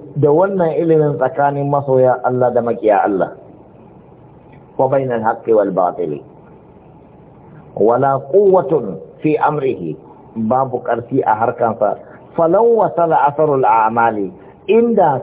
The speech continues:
tasirin aiki ya kai ila qalbihi, lastanara wa ashraqa.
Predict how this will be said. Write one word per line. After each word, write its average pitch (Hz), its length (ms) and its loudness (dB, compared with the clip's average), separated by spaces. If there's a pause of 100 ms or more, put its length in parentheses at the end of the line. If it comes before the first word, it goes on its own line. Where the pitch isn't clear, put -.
tasirin 170 720 0
aiki 135 460 -2
ya 127 260 2
kai 139 300 0
ila 110 340 2
qalbihi, 107 460 -2 (480)
lastanara 120 920 -2
wa 92 240 2
ashraqa. - 480 -14